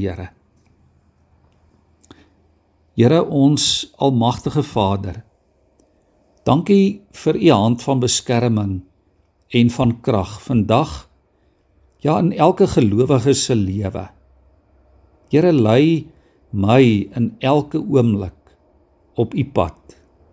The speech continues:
Help ons elkeen, Here, om u te vertrou en van u afhanklik te wees. Help ons om te glo dat u in beheer bly in alle omstandighede.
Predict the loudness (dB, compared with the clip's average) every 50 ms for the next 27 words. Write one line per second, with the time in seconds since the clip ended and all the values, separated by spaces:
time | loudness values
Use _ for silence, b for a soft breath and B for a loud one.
0 | _ _ _ _ _ _ _ _ _ _ _ _ _ 0 2 2 2 0 -2 -2
1 | -2 -2 -2 -2 0 0 2 0 0 0 -2 0 0 2 2 0 0 0 0 -2
2 | -2 -2 -4 -4 -4 -4 -4 -2 -4 -8 -6 -4 -2 0 2 2 2 2 0 -4
3 | b b b b b b b _ _ _ _ 0 0 2 2 0 -2 -4 -4 -2
4 | 0 0 0 0 0 -2 -4 -4 -2 -2 -2 -2 -4 -4 -4 -6 -8 -6 -6 -6
5 | -8 -10 -10 -12 -14 -16 -18 -20 _ _ -2 0 2 2 0 0 -2 -2 -2 -2
6 | -4 B B B B B B B B B _ -4 -2 -2 0 -2 -2 -2 -4 -2
7 | 2 2 4 4 4 2 2 -2 -4 -8 _ _ _ _ _ _ _ _ _ _
8 | _ -6 -4 -4 -4 -4 -2 0 0 0 2 0 0 0 2 4 4 4 4 2
9 | 0 -2 -4 -4 -4 -6 -10 -12 -16 _ _ _ _ _ _ _ -4 -4 -4 -2
10 | -2 -2 0 0 0 0 -2 -2 -4 -4 -4 -4 -2 -2 -2 -4 -4 -6 -8 -10
11 | -10 -10 -10 -14